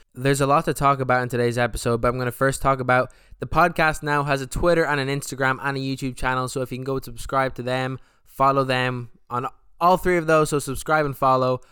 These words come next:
on Twitter and Instagram. It's S H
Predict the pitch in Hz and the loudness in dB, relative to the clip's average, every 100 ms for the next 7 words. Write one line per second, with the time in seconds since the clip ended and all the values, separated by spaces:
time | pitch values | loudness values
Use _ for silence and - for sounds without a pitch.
0 | _ - 120 117 - 135 131 120 120 117 | _ -8 -6 -2 0 2 2 0 -2 -2
1 | 120 117 131 - 127 123 120 120 117 - | -4 -6 -10 -8 -6 -2 -2 -2 -6 -8
2 | - - _ _ - 131 135 - 139 131 | -14 -20 _ _ -8 -2 -2 -2 -2 -4
3 | - - | -6 -14